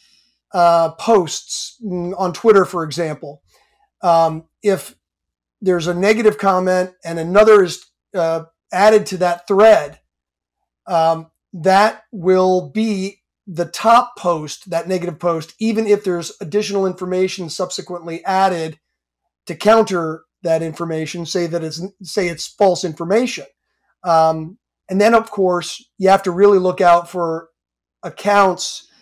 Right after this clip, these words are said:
that are created to attack your organization. Fake accounts are very common on social media. Um, they can impersonate an organization. They can impers-, impersonate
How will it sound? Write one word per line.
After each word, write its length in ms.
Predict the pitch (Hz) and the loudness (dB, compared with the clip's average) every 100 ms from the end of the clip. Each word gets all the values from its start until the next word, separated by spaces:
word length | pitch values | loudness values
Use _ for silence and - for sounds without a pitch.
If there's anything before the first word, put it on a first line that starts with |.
| _ _ - | _ _ 0
that 120 | 185 | 0
are 80 | 180 | 0
created 560 | - 190 190 202 190 | -4 -2 0 0 -2
to 120 | 190 | -4
attack 380 | 175 - 226 254 | -4 0 0 0
your 140 | 208 175 | -2 -2
organization. 760 | 160 160 143 151 147 - 143 | -2 -4 -6 -8 -10 -12 -8
Fake 280 | - 214 226 | 2 2 2
accounts 600 | 202 190 160 170 - - _ _ 190 | -4 -2 -2 -6 -10 -16 _ _ -10
are 80 | |
very 240 | 156 180 160 | -4 -4 -4
common 440 | - 202 208 185 | 0 4 4 2
on 140 | 165 151 | -2 -4
social 360 | 165 151 156 | -6 -8 -10
media. 420 | 151 147 151 151 _ _ _ _ - | -10 -12 -14 -18 _ _ _ _ -4
Um, 280 | 175 160 165 | -2 -2 -2
they 100 | 170 | -4
can 140 | 185 | -2
impersonate 520 | 170 196 185 190 180 | -2 -2 -2 -2 -4
an 100 | 160 | -6
organization. 720 | 151 147 147 156 214 208 214 | -10 -10 -4 0 0 2 0
They 120 | 190 160 | 0 -4
can 140 | 165 | -8
impers-, 400 | 160 - 165 - - | -10 -10 -10 -10 -12
impersonate 640 | 185 151 175 - 170 160 | -12 -10 -10 -10 -10 -10